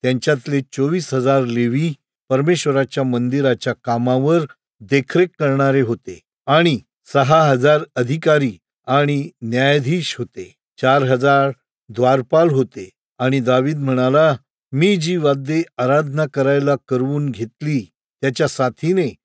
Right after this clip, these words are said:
परमेश्वराची स्तुती करणारे चार हजार होते."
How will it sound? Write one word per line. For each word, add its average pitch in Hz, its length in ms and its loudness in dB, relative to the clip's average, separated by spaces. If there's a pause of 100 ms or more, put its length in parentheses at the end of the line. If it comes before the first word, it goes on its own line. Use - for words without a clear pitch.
(220)
परमेश्वराची 135 760 -2
स्तुती 131 440 -10
करणारे 120 640 -2 (340)
चार 143 280 2
हजार 127 460 0
होते." 107 440 -8